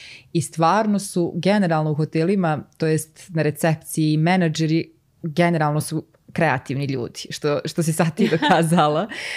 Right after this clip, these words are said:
Speaker 1: ona, jer stvarno on, najbolje i, i, i definitivno, onaj, te neke prve informacije dobiješ od njih. E, tako da sad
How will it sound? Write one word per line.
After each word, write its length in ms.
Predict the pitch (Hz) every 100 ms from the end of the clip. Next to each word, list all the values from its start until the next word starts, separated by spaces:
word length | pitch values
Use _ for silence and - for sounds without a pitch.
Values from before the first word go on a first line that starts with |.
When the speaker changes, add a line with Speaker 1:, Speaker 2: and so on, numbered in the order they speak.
| 214
Speaker 1:
ona, 340 | 151 160 160 160
jer 220 | 165 160
stvarno 420 | - 180 208 220 - -
on, 280 | 202 196 147
najbolje 640 | 190 214 214 156 156 151
i, 100 | 156
i, 500 | 127 160 156 143 160
i 40 | 143
definitivno, 920 | 170 170 165 160 160 160 160 160 151
onaj, 800 | 98 156 151 156 156 151 151 139
te 160 | - 160
neke 260 | 160 165
prve 220 | 156 202 170
informacije 540 | 160 165 160 156 175
dobiješ 400 | 160 143 143 -
od 120 | 135
njih. 440 | 139 185 233 - _ - - - - -
E, 340 | 165 160 156 - -
tako 340 | - 160 190 190
da 480 | 175 170 147 90 - - 147
sad 340 | - 208 180